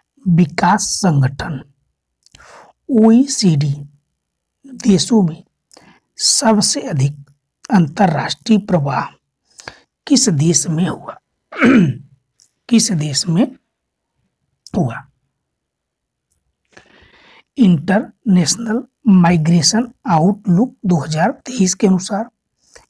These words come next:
इक्कीस और बाईस में आर्थिक सहयोग और विकास संगठन देशों में सबसे अधिक अंतर्राष्ट्रीय प्रवाह किस देश में हुआ?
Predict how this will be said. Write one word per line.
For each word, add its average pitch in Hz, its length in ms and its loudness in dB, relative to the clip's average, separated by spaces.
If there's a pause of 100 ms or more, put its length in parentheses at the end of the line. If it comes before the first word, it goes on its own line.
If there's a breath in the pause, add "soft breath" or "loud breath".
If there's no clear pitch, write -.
(160)
इक्कीस 226 520 2
और 240 120 4
बाईस 147 380 -2
में - 160 -20 (1120 loud breath)
आर्थिक 247 480 0
सहयोग 175 440 0
और 160 160 -4
विकास 165 420 -2 (100)
संगठन 139 540 -4 (1040 soft breath)
देशों 233 460 2
में 240 180 4 (320)
सबसे 208 640 0
अधिक 208 480 -2 (180)
अंतर्राष्ट्रीय 175 800 0
प्रवाह 139 400 -4 (1000 soft breath)
किस 262 240 2
देश 165 400 -2
में 208 220 0 (140)
हुआ? 143 260 -4